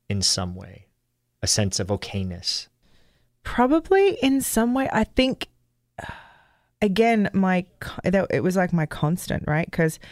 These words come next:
Speaker 2: I moved out of home at a young age, and then I was always traveling. I was living in London, and then I, you know, it was, it was, it was a whole world again, another life. And
Speaker 1: Yeah.
Speaker 2: then being on tour, it's like, this was what I had with me all my time. Look, they were, these were my belongings. <laughs> You know,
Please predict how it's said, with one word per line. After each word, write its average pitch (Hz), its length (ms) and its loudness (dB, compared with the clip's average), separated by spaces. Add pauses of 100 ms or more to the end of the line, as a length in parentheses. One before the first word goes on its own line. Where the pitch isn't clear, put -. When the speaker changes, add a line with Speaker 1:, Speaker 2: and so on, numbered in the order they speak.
(240)
Speaker 2:
I 170 40 2
moved 170 180 4
out 151 140 2
of 143 60 0
home 247 220 4
at 240 80 2
a 240 40 0
young 214 260 2
age, 202 300 2
and 180 80 2
then 165 100 2
I 156 60 2
was 156 140 -2
always 165 220 -2
traveling. 220 560 0
I 165 60 4
was 156 120 0
living 160 200 -2
in 170 180 0
London, 233 520 2
and 175 160 2
then 170 120 0
I, 165 220 0
you - 220 -6
know, - 80 -8
it - 60 -8
was, 175 200 -6
it - 40 -4
was, - 440 -6
it - 60 -20
was 160 100 -4
a 156 40 4
whole 151 160 2
world 143 340 0
again, 156 320 -2
another 156 260 2
life. 151 320 0 (380)
And 180 120 4
Speaker 1:
Yeah. 190 60 6
Speaker 2:
then 190 120 2
being 180 260 4
on 151 160 0
tour, 247 380 2
it's 180 120 -4
like, 160 160 0
this - 240 -2
was 170 160 0
what 165 100 4
I 160 80 4
had 156 240 0
with 156 140 -2
me 156 80 0
all 147 100 0
my 147 120 -2
time. 151 240 0
Look, - 160 0
they 190 120 2
were, 190 100 2
these 196 200 2
were 202 60 4
my 190 160 4
belongings. 160 760 0 (160)
<laughs> - 160 -4
You 185 120 -2
know, 175 120 2